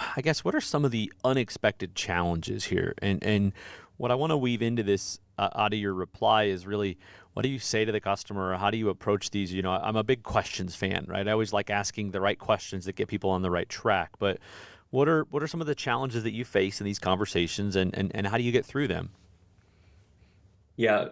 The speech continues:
Speaker 2: I mean, there's, there's a ton of challenges and a ton of questions that you, you face in, in all these engagements. You know,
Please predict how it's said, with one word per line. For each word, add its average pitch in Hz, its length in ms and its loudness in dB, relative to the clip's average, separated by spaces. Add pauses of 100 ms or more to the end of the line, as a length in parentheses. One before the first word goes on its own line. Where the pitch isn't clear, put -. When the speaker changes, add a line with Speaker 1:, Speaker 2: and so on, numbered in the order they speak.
(120)
Speaker 2:
I 110 60 0
mean, 113 420 2
there's, 117 380 0
there's 113 240 0
a 110 60 -2
ton 131 220 0
of 95 80 -4
challenges 90 480 0
and 90 100 -6
a 90 40 -10
ton 120 160 0
of 104 100 -2
questions 101 360 0
that 92 180 -2
you, 95 240 0
you 98 120 -6
face 101 340 0
in, 95 160 0
in 92 220 -6
all 104 240 4
these 101 180 0
engagements. 87 720 -2 (600)
You 98 120 2
know, 92 260 0